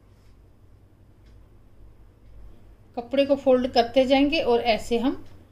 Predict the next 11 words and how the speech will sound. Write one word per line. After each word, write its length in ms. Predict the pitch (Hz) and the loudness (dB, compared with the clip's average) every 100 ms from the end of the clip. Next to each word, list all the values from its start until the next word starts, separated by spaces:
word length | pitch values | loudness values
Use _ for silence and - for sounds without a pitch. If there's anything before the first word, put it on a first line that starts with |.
| - - - - | -20 -20 -20 -20
स्टिचिंग 460 | - - 233 254 240 | -16 -12 -10 -6 -4
करते 320 | 240 196 220 | -4 -4 -6
जाएंगे 420 | 202 208 214 285 330 | -10 -8 -6 -6 -8
हाथ 160 | 226 202 | -10 -12
से। 240 | - 302 359 - - - _ _ _ _ _ - - _ _ - _ _ - - _ _ _ _ - - - - - - - - - - - - - - - - - - - - - - | -12 -12 -12 -16 -20 -20 _ _ _ _ _ -20 -20 _ _ -20 _ _ -20 -20 _ _ _ _ -20 -20 -20 -20 -20 -20 -20 -20 -20 -20 -20 -20 -20 -20 -20 -20 -20 -20 -20 -20 -18 -6
ऐसे 340 | 240 240 294 | -4 0 0
ही 140 | 277 320 | 2 0
पूरे 380 | 285 254 262 | -2 2 4
राउंड 260 | 254 233 226 | 4 2 -2
पे 140 | 277 | -2
हम 240 | 262 311 | 0 -2